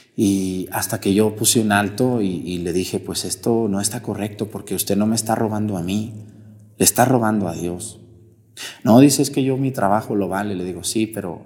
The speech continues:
no es así como se debe de proceder ante una cosa de Dios.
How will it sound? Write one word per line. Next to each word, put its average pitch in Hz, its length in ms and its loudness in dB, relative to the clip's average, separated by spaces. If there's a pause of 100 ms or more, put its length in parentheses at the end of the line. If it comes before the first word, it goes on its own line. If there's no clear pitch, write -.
no 98 280 0
es 107 240 -4
así 113 220 0
como 110 260 -6
se 92 160 -6
debe 92 240 -2
de 95 100 -6
proceder 92 540 -8
ante 92 260 -6
una 92 240 -10
cosa 101 340 -8
de 92 120 -14
Dios. 101 400 -14